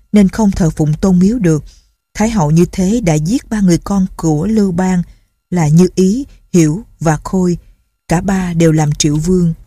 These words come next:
Đọc tiếp. Tuyên Bình Hầu Trương Ngao chết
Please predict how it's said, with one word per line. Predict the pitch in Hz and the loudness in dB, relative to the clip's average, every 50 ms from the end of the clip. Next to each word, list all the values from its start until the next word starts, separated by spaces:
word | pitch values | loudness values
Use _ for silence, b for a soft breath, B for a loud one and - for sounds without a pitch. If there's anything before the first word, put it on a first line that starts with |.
| _ _ _ _ _ _ _ - - - - - | _ _ _ _ _ _ _ -20 -20 -10 -4 -2
Đọc | 170 156 - - - | -2 -2 -2 -2 -2
tiếp. | 196 220 247 - - - _ _ _ _ _ _ _ _ _ _ _ _ _ _ _ _ _ _ _ _ _ _ _ _ _ _ _ _ _ _ _ _ _ | 0 0 -2 -4 -12 -20 _ _ _ _ _ _ _ _ _ _ _ _ _ _ _ _ _ _ _ _ _ _ _ _ _ _ _ _ _ _ _ _ _
Tuyên | - 226 208 196 | 2 4 6 6
Bình | 190 165 165 | 6 4 4
Hầu | 170 185 175 165 160 | 4 4 2 2 2
Trương | - - 208 202 190 | 2 2 4 4 6
Ngao | 190 196 190 185 | 6 4 4 2
chết | 185 - - 220 233 277 | 0 0 0 0 0 0